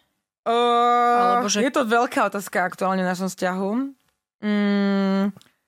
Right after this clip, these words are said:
Speaker 1: ja som nechcela, aj keď sme spolu začali spolu chodiť, tak sme obidva povedali, že nechceme.
Speaker 2: Nechcete spolu, alebo nechcete, ty nechceš
Speaker 1: Nechceme
Speaker 2: proste
Speaker 1: vôbec.
Speaker 2: vôbec?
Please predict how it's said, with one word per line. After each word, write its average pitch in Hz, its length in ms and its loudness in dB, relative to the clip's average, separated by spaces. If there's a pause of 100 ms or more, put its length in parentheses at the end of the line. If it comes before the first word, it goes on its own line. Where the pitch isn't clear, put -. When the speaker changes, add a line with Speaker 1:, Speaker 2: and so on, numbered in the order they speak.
(600)
Speaker 1:
ja 214 220 0
som 226 200 0
nechcela, 185 760 0
aj 190 100 -2
keď 208 140 -6
sme 196 140 0
spolu 202 180 -4
začali 196 300 -2
spolu 196 260 -2
chodiť, 185 560 -4
tak 180 220 -2
sme 185 160 0
obidva 175 260 0
povedali, 175 320 0
že 170 100 -4
nechceme. 160 420 -8 (400)
Speaker 2:
Nechcete 196 360 -2
spolu, 190 320 0
alebo 262 200 0
nechcete, 180 380 -2 (220)
ty - 120 -6
nechceš 202 320 -2
Speaker 1:
Nechceme 214 180 -2
Speaker 2:
proste 180 140 0
Speaker 1:
vôbec. 165 260 -4
Speaker 2:
vôbec? - 240 -10